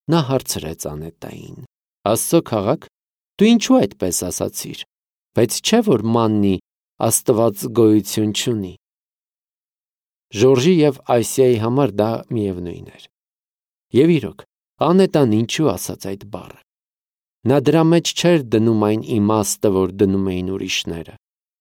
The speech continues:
Բայց ինչպես արտահայտել այն, ինչով լցված է Վանյայի սիրտը, այն, ինչը չի անցնում, ինչպես անցնում է ամեն բան աշխարհում, այն,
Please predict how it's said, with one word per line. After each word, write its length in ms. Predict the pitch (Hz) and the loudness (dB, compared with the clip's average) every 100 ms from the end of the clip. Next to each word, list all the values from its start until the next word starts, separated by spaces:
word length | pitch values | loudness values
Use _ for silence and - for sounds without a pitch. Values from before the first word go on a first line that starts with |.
| _ _ - | _ _ 0
Բայց 240 | 127 139 - | 0 0 0
ինչպես 440 | 151 143 - 113 | 0 0 0 0
արտահայտել 760 | - 90 - 92 95 92 117 117 117 | 0 -4 -2 0 0 0 2 0 -2
այն, 340 | - 127 143 165 - _ | 0 2 2 2 -2 _
ինչով 520 | - 131 113 131 147 143 | -2 0 0 0 2 2
լցված 560 | 120 - 104 117 131 | 0 0 -2 0 0
է 140 | 131 127 | 0 0
Վանյայի 540 | 110 107 107 110 107 | 2 0 0 0 -2
սիրտը, 600 | 101 - 107 95 - - - _ _ _ | -2 -4 -4 -4 -8 -20 -20 _ _ _
այն, 380 | - 127 151 165 160 _ _ | 0 2 4 2 0 _ _
ինչը 300 | 160 160 143 | 0 2 0
չի 220 | - 143 | 0 2
անցնում, 560 | 131 110 104 - 139 147 | 2 2 -2 0 2 4
ինչպես 360 | 110 - 139 131 | 2 0 0 0
անցնում 500 | - 120 107 - 139 | -2 -2 -2 -2 0
է 80 | 135 117 | 2 0
ամեն 420 | 120 110 113 113 104 | 0 0 0 -2 -2
բան 300 | 107 110 101 | 0 0 0
աշխարհում, 680 | 98 - 117 110 110 90 73 - _ - | -2 -4 -2 0 0 -2 -6 -14 _ -4
այն, 360 | 131 143 139 | 0 4 2